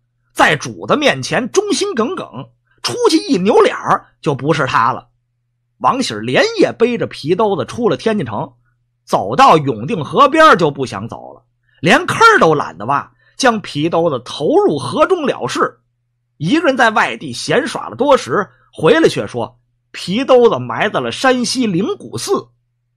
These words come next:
王家大爷给的香火钱全进了他的腰包了。正因为河中有了这个皮兜子，到后来陈塘庄连家的大小姐连秋娘途经永定河，船沉落水，怀了腰胎，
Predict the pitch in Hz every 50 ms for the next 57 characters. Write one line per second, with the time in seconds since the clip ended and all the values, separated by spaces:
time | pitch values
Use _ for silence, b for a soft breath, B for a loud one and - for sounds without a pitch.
0 | _ _ _ _ _ - 123 117 135 180 190 180 175 104 95 107 143 180 175 -
1 | 92 85 - 92 - - - 403 392 370 - - 101 95 - 104 90 85 - _
2 | _ _ _ _ _ _ _ - - - - 160 165 233 277 220 190 254 214 147
3 | 113 113 - - 180 180 175 127 117 139 131 131 127 135 135 131 123 110 - -
4 | _ _ _ _ _ _ _ _ _ _ _ _ _ - 269 220 180 185 220 220
5 | 240 240 226 - - - 196 247 - 254 262 262 220 147 - - 110 127 226 170
6 | 127 - - - 190 285 415 403 415 370 339 349 - 92 - _ _ _ _ _
7 | _ - 196 160 123 107 - 123 120 113 117 139 143 - - - 202 285 302 -
8 | 180 190 220 202 220 226 220 190 156 147 170 269 330 311 202 - 233 - - -
9 | 95 120 127 - 139 196 247 214 156 120 113 110 135 214 294 277 - - 339 349
10 | 277 175 151 202 262 - - - 185 233 311 214 285 285 247 170 147 104 98 92
11 | 113 113 - 110 117 170 269 262 - b b b b b - - 202 269 392 453
12 | 427 - 254 285 392 403 403 302 180 120 110 - - - 87 123 - 247 - 165
13 | 214 294 254 165 165 269 302 302 302 - 302 294 285 262 -